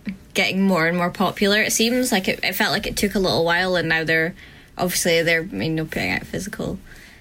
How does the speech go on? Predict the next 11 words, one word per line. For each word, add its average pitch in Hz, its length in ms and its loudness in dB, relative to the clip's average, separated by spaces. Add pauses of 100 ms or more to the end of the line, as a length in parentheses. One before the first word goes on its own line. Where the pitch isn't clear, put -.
(360)
collections 185 340 -4
of 170 100 0
them. 160 200 0
So 190 160 0
yeah, 151 340 2
I 196 100 -2
think 220 320 2
they're 190 140 2
just 180 200 -4
gonna 175 180 0
continue 180 760 -2